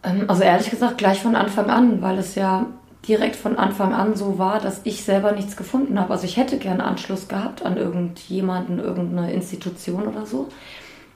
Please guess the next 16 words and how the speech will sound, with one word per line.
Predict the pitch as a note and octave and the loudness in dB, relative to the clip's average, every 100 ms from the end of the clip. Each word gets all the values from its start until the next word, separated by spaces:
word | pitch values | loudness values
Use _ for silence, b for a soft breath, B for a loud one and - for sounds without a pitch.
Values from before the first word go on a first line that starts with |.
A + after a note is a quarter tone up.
| - | -2
Aber | F#3 F3+ | 2 2
es | F3 | 2
war | F#3+ - | 2 2
einfach | F#3+ G3+ G3 | 2 0 0
nichts | G3 G3 - | -2 -2 -2
da. | A#3 A3 | 2 2
Und | F#3+ F3 | 2 0
deswegen | F3 - G3 G3 F#3 | 0 -2 -2 -2 -2
hab | F#3 | -2
ich | F#3 | -6
dann | - A#3 | -2 -2
auch | - - | -2 -4
gesagt, | F3 F#3+ F#3+ | -6 -4 -6
okay, | - G3+ | -6 -6
ich, | G3 G3 | -4 -4
ähm, | F#3+ F#3 F3 | -2 -2 -2